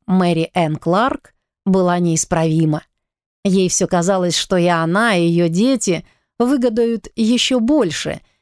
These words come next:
если она откажется от своей ренты и вместо этого обратится к шантажу. Рента — это слишком предсказуемо, размеренно, скучно.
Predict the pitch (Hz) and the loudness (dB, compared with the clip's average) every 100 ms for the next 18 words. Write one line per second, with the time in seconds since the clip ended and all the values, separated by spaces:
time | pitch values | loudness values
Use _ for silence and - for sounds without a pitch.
0 | _ 202 185 196 180 185 185 208 - - | _ 0 0 0 0 0 0 -4 -4 -2
1 | 185 147 147 - 151 - 165 160 151 175 | -2 -2 -6 -6 -4 -2 0 2 2 0
2 | 254 269 - 151 - _ _ _ - 202 | 0 -2 -2 -6 -10 _ _ _ -4 0
3 | 202 180 - 170 - 190 254 - 165 143 | 2 0 -2 -4 -2 -2 -2 -2 -4 -4
4 | - _ _ _ - 165 160 151 156 147 | -8 _ _ _ -6 -2 -2 0 -2 -2
5 | 165 - - 170 196 202 240 247 - _ | -4 -2 -2 0 0 0 0 -2 -4 _
6 | _ _ _ _ _ _ _ - 190 240 | _ _ _ _ _ _ _ -2 0 0
7 | 240 - 151 - _ _ _ _ _ 254 | -2 -4 -6 -8 _ _ _ _ _ -4
8 | 247 - 233 214 - 233 220 226 208 226 | -2 -2 -2 -2 -2 -2 0 -2 -2 -2
9 | - 254 240 262 214 147 147 147 _ _ | -2 -2 0 0 0 0 -4 -12 _ _
10 | _ 165 160 175 202 254 170 147 147 - | _ -4 -2 0 2 0 -2 -4 -10 -18
11 | _ - - - 254 - - - | _ -10 -8 -2 -2 -2 -6 -10